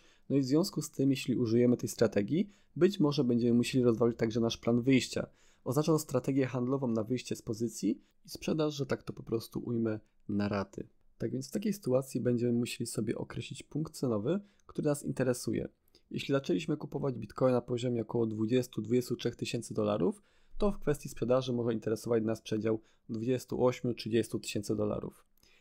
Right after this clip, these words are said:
Tak więc w tym przypadku ponownie dzielimy swoją inwestycję na równe części i zaczynamy je sprzedawać, gdy tylko rynek zbliża się do ustalonego celu.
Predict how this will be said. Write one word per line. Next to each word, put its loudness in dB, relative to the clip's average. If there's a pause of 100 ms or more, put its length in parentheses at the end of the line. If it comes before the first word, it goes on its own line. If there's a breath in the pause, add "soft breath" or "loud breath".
Tak -6
więc -4
w -18
tym -2
przypadku 0
ponownie 0
dzielimy 0
swoją -4
inwestycję -6
na 0
równe 0
części -4 (320 soft breath)
i -2
zaczynamy 2
je 0
sprzedawać, 0
gdy 0
tylko 0
rynek 2
zbliża 0
się -4
do -2
ustalonego -2
celu. 0